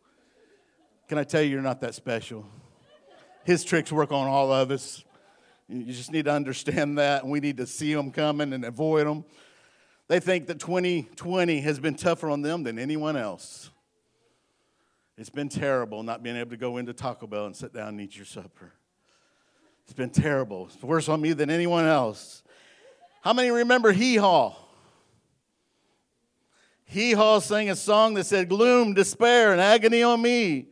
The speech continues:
Deep, dark depression, excessive misery. If it weren't for bad luck, I'd have no luck at all."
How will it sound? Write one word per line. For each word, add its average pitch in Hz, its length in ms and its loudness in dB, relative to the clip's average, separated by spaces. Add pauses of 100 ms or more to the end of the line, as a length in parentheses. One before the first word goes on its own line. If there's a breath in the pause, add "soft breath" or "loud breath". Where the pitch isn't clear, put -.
(520 soft breath)
Deep, 262 280 2
dark 247 300 8
depression, 247 560 8
excessive 214 640 6
misery. 220 920 8 (760 soft breath)
If - 200 2
it 233 140 8
weren't 247 260 12
for 208 120 6
bad 247 320 8
luck, 240 220 6
I'd 220 100 6
have 233 200 8
no 233 140 4
luck 240 260 8
at 226 80 8
all." 262 480 8